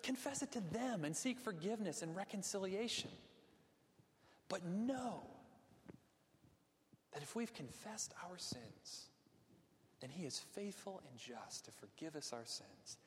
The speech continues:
and to cleanse us from all unrighteousness.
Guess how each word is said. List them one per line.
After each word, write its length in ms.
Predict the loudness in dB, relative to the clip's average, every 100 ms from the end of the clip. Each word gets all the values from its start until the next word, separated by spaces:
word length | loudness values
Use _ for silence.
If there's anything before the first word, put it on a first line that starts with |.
| -20 -10 -4
and 80 |
to 80 | -4 -2
cleanse 720 | -6 -4 -4 -2 0 0 -2
us 460 | -6 -8 -6 -8 -12 -20 -20 -20 -20 -6
from 140 | -4 -4
all 240 | -6 -6 -8
unrighteousness. 840 | -10 -14 -16 -16 -16 -16 -12 -12